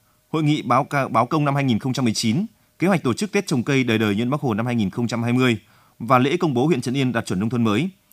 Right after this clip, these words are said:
kế hoạch tổ chức gặp mặt đảng viên sáu mươi năm tuổi Đảng. Tính đến thời điểm này,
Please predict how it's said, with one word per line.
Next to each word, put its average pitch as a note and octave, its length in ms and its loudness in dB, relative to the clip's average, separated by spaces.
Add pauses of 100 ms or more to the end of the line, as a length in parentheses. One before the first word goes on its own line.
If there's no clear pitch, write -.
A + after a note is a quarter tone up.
(220)
kế D#3 80 0
hoạch F3+ 260 0
tổ - 100 0
chức G#3+ 160 -4
gặp D#3+ 120 -4
mặt A#2+ 140 -2
đảng G#2+ 180 -2
viên C3 180 0
sáu - 260 -4
mươi D3+ 100 -2
năm C3 140 0
tuổi G#2 100 -2
Đảng. G2+ 180 0 (1600)
Tính D3+ 160 2
đến E3+ 160 2
thời F#3 100 2
điểm A2+ 140 0
này, A#2+ 240 2